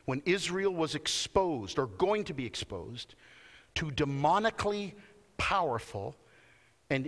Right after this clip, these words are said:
influential voices. Now, why would these voices be so prominent then and so prominent today? And it is because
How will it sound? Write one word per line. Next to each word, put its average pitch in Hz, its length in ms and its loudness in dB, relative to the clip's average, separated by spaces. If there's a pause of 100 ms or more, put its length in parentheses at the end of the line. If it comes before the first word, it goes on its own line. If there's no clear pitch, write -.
influential 156 680 0
voices. - 760 -8 (1400)
Now, 165 200 4
why 180 280 0
would 254 160 -8
these 196 200 -4
voices 135 540 -2
be 160 160 -4
so 165 200 0
prominent 151 520 0
then 131 380 0 (1500)
and 123 160 -2
so 165 140 2
prominent 127 520 -2 (160)
today? 107 680 -4 (2500)
And 160 120 2
it 208 40 4
is 226 140 -2
because 190 600 2